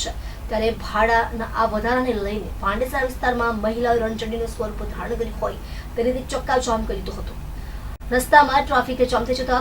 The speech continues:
પોલીસ કાફલો પણ ઘટના સ્થળે દોડી આવ્યો હતો. મહિલાઓએ માંગ કરી છે કે જે રીતે રિક્ષાનું ભાડું વધારવામાં આવ્યું છે તે જોતા અમારો પગાર પણ વધારવો જોઈએ, સાથે જ ટ્રાફિક સિગ્નલ પર જે રીતે સમય વધારે છે તેને ઘટાડવો જોઈએ, જેથી રિક્ષા ચાલકો પણ પોતાનું ભાડું ઘટાડી શકે,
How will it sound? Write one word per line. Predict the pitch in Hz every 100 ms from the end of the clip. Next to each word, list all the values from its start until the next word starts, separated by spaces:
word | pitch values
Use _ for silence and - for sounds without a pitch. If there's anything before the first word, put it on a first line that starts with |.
| 254
પોલીસ | 226 226 247 - -
કાફલો | 214 220 277
પણ | 240 240
ઘટના | 240 - 214 233
સ્થળે | 247 240
દોડી | 226 214
આવ્યો | 240 247
હતો. | 247 277 - - -
મહિલાઓએ | 214 220 247 285 294 311
માંગ | 254 262 262
કરી | 269
છે | -
કે | 277
જે | 247 247
રીતે | 254
રિક્ષાનું | 247 233 - 240 247 226
ભાડું | 226
વધારવામાં | 233 220 214 214 202
આવ્યું | 202 226
છે | 240
તે | 233
જોતા | 226 214 214
અમારો | 214 214 202 -
પગાર | 190 202 247
પણ | 220 214 208 180
વધારવો | 180 214 233
જોઈએ, | 269 277 185 - - - -
સાથે | 277 254 277
જ | 269
ટ્રાફિક | 269 247 262 254
સિગ્નલ | 262 226 254 254
પર | 254
જે | 254
રીતે | 254 247
સમય | 254 240 233
વધારે | 214 208 220 247
છે | 254
તેને | 233 226
ઘટાડવો | 233 214 226 226 247
જોઈએ, | - - - - - -
જેથી | - 233 254
રિક્ષા | 226 262
ચાલકો | 254 240 254 254
પણ | 254
પોતાનું | - 226 254 254 269
ભાડું | - 196 240
ઘટાડી | - - 196 233
શકે, | 254 233